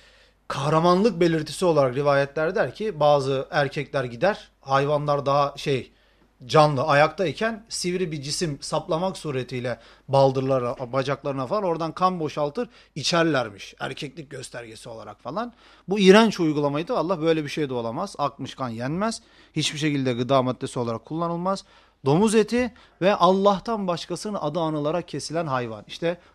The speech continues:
putlara, şuna buna kurban edilen. "Bu dördünden başka haram bulamıyorum." de onlara diyor.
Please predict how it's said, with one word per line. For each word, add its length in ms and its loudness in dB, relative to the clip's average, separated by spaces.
putlara, 440 -2
şuna 240 -8
buna 120 -4
kurban 380 -2
edilen. 320 -12
"Bu 120 0
dördünden 560 0
başka 260 -4
haram 260 -4
bulamıyorum." 560 6
de 80 10
onlara 420 2
diyor. 200 -18